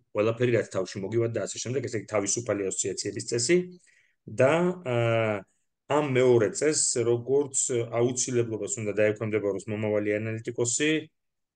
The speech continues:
მ, გამორჩა რაღაც ნამდვილად, ა, და ფროიდს აქვს ეს გამონათქვამი, რომ მომავალი ანალიტიკოსი უნდა დაექვემდებაროს ფსიქოანალიტიკური პურიფიკაციას.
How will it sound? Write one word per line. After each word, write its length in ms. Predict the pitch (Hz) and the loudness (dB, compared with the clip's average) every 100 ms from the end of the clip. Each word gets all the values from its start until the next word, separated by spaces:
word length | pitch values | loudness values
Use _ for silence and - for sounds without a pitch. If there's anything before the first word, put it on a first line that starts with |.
| _ | _
მ, 560 | 113 110 107 104 104 98 _ _ _ _ | -10 -8 -6 -6 -8 -12 _ _ _ _
გამორჩა 400 | 101 98 - 98 | -8 -8 -6 -4
რაღაც 320 | 92 101 120 - | -2 -4 -6 -10
ნამდვილად, 680 | 98 95 98 101 117 135 135 - 120 107 104 _ _ - | -10 -10 -10 -4 -2 -2 -4 0 2 2 -4 _ _ -4
ა, 60 | 127 - | -4 -4
და 180 | - 120 | -4 -4
ფროიდს 400 | - 139 127 120 | -2 2 2 2
აქვს 240 | 107 92 - | 0 0 -6
ეს 140 | 92 | -8
გამონათქვამი, 720 | - 98 113 120 120 139 151 165 165 _ _ _ | -4 -4 0 -2 -2 -4 -2 -4 -8 _ _ _
რომ 180 | 131 151 175 | 0 0 -2
მომავალი 460 | 127 127 123 110 107 | -4 -2 0 2 0
ანალიტიკოსი 480 | 107 113 - 120 | -2 -6 -6 -6
უნდა 180 | 139 123 | -4 -2
დაექვემდებაროს 680 | 107 107 117 117 117 139 - | 0 -2 -2 -2 0 -2 0
ფსიქოანალიტიკური 800 | - 143 143 139 131 120 143 143 | -2 -4 -4 -4 -4 -4 -4 -6
პურიფიკაციას. 1200 | - 151 147 143 143 131 117 - 92 85 - - | -2 0 0 0 -4 -4 0 0 -2 -6 -8 -10